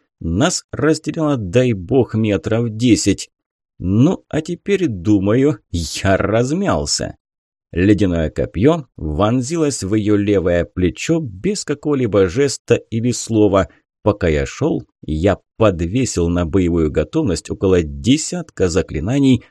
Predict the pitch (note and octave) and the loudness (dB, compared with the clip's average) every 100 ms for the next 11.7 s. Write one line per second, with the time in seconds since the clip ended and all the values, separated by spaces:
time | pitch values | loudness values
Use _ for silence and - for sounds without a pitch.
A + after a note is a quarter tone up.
0 | - - G2+ G#2 E2+ - F2 - - - | -8 -4 0 0 0 -2 -6 -6 -12 2
1 | A2 E2+ - _ _ _ _ _ _ - | 4 4 0 _ _ _ _ _ _ -12
2 | - F#3 G#3 D#3+ C#3+ A2 F#3+ F3 - - | -4 -2 0 -2 -2 -2 2 2 0 -4
3 | E2+ F#2 D#3 D3 - G2 F#2+ A2 - - | -2 0 0 -2 -2 -4 2 2 0 -6
4 | E2+ G#2 E2 F#2 F2+ - F2+ - F2+ D#2 | -2 0 0 2 2 2 -2 -2 -4 0
5 | D2 D2 D3 - - - B2 C#3 E3+ F3 | 0 0 -4 -6 -8 -2 -2 -2 -4 -6
6 | - D3 D3 A2 G#2 G#2 G2+ F#2+ F2 E2 | -6 -4 -2 -2 2 2 4 2 2 -2
7 | - E2 D#2 B2 G2 E2 E2 D#2+ D2 C#2+ | -2 -4 -2 2 2 0 -2 -2 -2 -8
8 | D#2+ D#3 D3 D3 - _ _ - C#3+ C#3 | -2 0 2 0 -2 _ _ 0 2 2
9 | C3+ C3 C#3+ C3+ G#2 F#2 F2+ F#2+ G2 E2+ | -2 -4 -4 -4 -2 2 2 4 4 4
10 | - _ _ _ _ - G#2 F2+ D#2 E2 | -4 _ _ _ _ 0 2 2 0 -2
11 | D2+ - - D#3+ - D2 | -4 -4 -2 -2 -2 -6